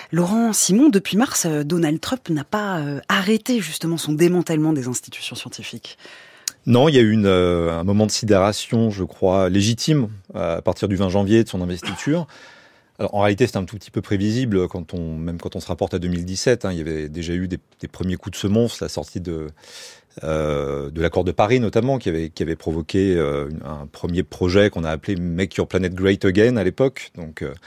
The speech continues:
Speaker 2: euh, avec, euh, aujourd'hui, euh, alors assez peu de chercheurs, hein, qui sont arrivés. On parle de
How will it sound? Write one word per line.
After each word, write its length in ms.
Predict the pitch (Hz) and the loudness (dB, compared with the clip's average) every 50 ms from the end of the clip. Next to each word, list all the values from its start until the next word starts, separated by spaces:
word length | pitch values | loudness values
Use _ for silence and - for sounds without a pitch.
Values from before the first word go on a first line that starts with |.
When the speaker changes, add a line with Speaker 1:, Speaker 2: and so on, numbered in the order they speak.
| - - - - - - - - _ _ - | -20 -20 -20 -20 -20 -20 -20 -20 _ _ -8
Speaker 2:
euh, 220 | 87 76 76 78 | -4 -4 -2 -2
avec, 320 | 73 78 85 82 - - | -2 -2 -4 -4 -4 -6
euh, 240 | 90 82 80 76 76 - | -6 -4 -4 -6 -6 -8
aujourd'hui, 540 | 90 82 85 82 87 95 101 101 101 98 | -6 -6 -4 -2 0 0 2 2 4 2
euh, 200 | 87 78 76 73 | 2 2 0 -2
alors 200 | 73 76 76 73 - | -2 -4 -6 -6 -6
assez 220 | - 82 - - | -8 -6 -6 -6
peu 120 | 78 - 98 | -4 -4 -2
de 60 | - | 0
chercheurs, 400 | - 104 87 - - 127 117 107 | 0 0 0 2 4 4 4 4
hein, 60 | 95 | 0
qui 80 | - - | -4 -10
sont 120 | - 82 | -6 -2
arrivés. 240 | 92 92 104 110 131 | 0 0 2 2 2
On 140 | 117 98 80 | 0 0 -2
parle 160 | - 87 85 | -2 -4 -2
de 140 | 85 85 | -2 -6